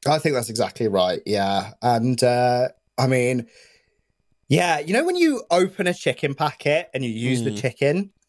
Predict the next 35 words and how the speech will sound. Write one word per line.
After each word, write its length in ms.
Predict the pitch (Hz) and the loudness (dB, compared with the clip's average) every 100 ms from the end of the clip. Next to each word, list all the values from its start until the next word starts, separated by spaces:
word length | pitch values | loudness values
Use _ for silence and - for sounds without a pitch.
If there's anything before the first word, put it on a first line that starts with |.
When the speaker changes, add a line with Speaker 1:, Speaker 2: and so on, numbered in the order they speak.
| _ | _
Speaker 1:
how 280 | - - 294 | -6 -2 0
do 100 | 311 | 2
you 120 | 285 208 | 2 2
deal 420 | - 180 175 160 | 2 2 2 2
with 120 | 131 | -2
the 80 | 117 | -6
chicken 380 | - 139 - 113 | -8 -8 -6 -10
packet? 460 | - - - 65 - _ _ | -12 -20 -14 -12 -14 _ _
Do 100 | 160 | 0
you 420 | 180 190 190 190 185 | 4 6 4 2 0
rinse 320 | 143 160 - | -2 -2 0
it? 200 | 233 226 - | 2 0 -8
Do 100 | 120 | -10
you 60 | 117 | -4
put 100 | 127 | -4
it 100 | - | -4
straight 260 | - 127 | 0 0
in 80 | 131 | 0
the 60 | 120 | -4
bin? 460 | 147 170 202 202 - _ _ _ _ _ _ _ _ _ _ _ _ _ _ - 135 | 0 0 0 -6 -10 _ _ _ _ _ _ _ _ _ _ _ _ _ _ -8 -2
Do 80 | 156 | 2
Speaker 2:
I 60 | |
Speaker 1:
you 80 | 165 | 2
Speaker 2:
put 60 | 135 | 2
the 40 | 165 | 0
Speaker 1:
rinse 100 | 151 | 2
it 40 | |
Speaker 2:
chicken 120 | - 151 | 0 0
Speaker 1:
and 80 | |
then 80 | 151 | 0
put 100 | 160 | 0
it 120 | 170 | 0
in 60 | |
Speaker 2:
packet 0 | |
Speaker 1:
the 60 | 147 | 0